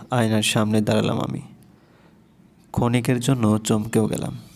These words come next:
কেননা কাল রাতে কান্না করার ফলে চোখ মুখ ফুলে লাল হয়ে গেছে আমার। দীর্ঘশ্বাস ফেলে আয়নায় আরও একবার দেখে নিলাম নিজেকে,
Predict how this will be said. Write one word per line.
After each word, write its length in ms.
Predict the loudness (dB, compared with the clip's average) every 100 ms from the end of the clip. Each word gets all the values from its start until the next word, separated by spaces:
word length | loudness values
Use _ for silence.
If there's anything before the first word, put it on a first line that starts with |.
| -20 -20 -16 -4
কেননা 400 | 0 2 0 0
কাল 320 | 0 0 2
রাতে 280 | 0 0 -2
কান্না 380 | 0 0 0
করার 280 | 0 2 2
ফলে 420 | 2 0 2 0 -2 -10 -20 -20 -20 -20 -12
চোখ 360 | -2 0 2 0
মুখ 240 | -2 0
ফুলে 260 | 0 2 4
লাল 260 | 2 2
হয়ে 200 | 2 2
গেছে 280 | -2 -4 -4
আমার। 360 | -6 -8 -14 -20 -20 -10 -2
দীর্ঘশ্বাস 640 | 0 2 0 0 0 0
ফেলে 300 | -2 0 2
আয়নায় 340 | 2 2 2 2
আরও 260 | 0 2
একবার 420 | 2 0 0 -2 -2
দেখে 240 | -2 -2
নিলাম 300 | 0 0 0
নিজেকে, 420 | -2 -4 -6 -6